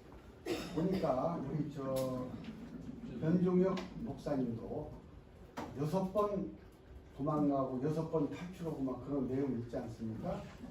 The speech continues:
여기 보니까 다른 분들도, 어, 들락날락 그랬다고 하는데, 북한의 시스템상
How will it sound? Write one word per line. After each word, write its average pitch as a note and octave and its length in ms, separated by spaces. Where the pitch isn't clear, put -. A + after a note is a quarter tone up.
여기 D3 200
보니까 D3 540
다른 D#3+ 360
분들도, D#3 680
어, A#2 200
들락날락 D#3+ 760
그랬다고 C3+ 440
하는데, B2 640
북한의 G3 440
시스템상 F3+ 1040